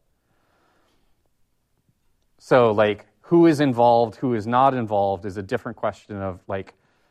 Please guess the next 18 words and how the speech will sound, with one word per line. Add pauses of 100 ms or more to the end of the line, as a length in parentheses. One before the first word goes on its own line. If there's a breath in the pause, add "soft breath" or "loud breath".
(180)
how
just
are
our
systems? (920)
Is
this
making
sense?
Is
that
kind
of
tracking? (2000 loud breath)
Um, (3000 soft breath)
on
the
right